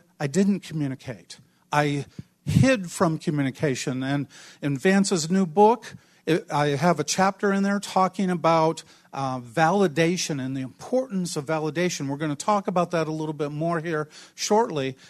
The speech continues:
but it's, uh, it's so important, and I did not know that,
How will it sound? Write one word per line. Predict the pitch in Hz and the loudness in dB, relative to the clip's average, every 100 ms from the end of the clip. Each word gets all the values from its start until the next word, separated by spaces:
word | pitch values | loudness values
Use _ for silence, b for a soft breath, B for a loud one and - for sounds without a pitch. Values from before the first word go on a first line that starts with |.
| B - | B -14
but | 143 175 165 - - | 0 2 2 0 -2
it's, | 170 - - 202 | 0 0 -4 -4
uh, | - _ - B B B - _ | -10 _ -14 B B B -20 _
it's | - 165 - | -6 -4 -2
so | 208 202 | 0 0
important, | 202 - 214 233 170 160 - | 0 0 0 0 -2 -8 -6
and | 165 - 160 | -6 -4 -4
I | 190 202 | -2 -2
did | 156 165 151 | -2 -4 -2
not | 156 160 165 - | -2 -2 -4 -8
know | 151 147 147 139 | -4 0 0 -2
that, | 117 101 104 - | -6 -10 -14 -18